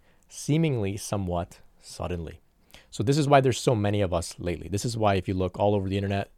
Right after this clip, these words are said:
there's a lot of people talking about it. Maybe in your own life, a lot of your friends are into this stuff. People are awakening all over the place. It's happening very, very quickly.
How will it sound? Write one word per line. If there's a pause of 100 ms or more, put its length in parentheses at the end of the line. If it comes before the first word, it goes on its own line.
there's
a
lot
of
people
talking
about
it. (240)
Maybe
in
your
own
life,
a
lot
of
your
friends (260)
are
into
this
stuff. (480)
People
are
awakening (220)
all
over
the
place.
It's
happening
very,
very
quickly.